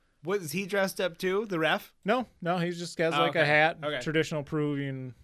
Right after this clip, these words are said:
Speaker 2: wear, I guess. Fucking whipping 'em.
Speaker 1: I don't know much about Peru. Mandy made a Peruvian dish once that was pretty much shaved steak and French fries with,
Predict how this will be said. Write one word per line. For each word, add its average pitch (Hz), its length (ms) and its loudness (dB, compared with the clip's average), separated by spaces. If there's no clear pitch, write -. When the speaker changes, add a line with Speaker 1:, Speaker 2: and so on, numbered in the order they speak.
Speaker 2:
wear, 131 420 2
I 127 100 -2
guess. 131 420 -4
Fucking 127 400 -6
whipping 123 420 -4
'em. 104 200 -16
Speaker 1:
I - 60 -8
don't 302 100 -2
know 277 120 2
much 240 240 4
about 196 220 2
Peru. 180 440 0
Mandy 196 300 0
made 165 180 -2
a 123 80 -2
Peruvian 143 680 -4
dish 143 340 -6
once 202 360 -4
that 151 180 -4
was 143 180 -4
pretty 147 260 -6
much 180 200 -4
shaved 175 380 -4
steak 180 340 -4
and 143 140 -8
French 160 280 -8
fries 156 280 -6
with, 117 140 -12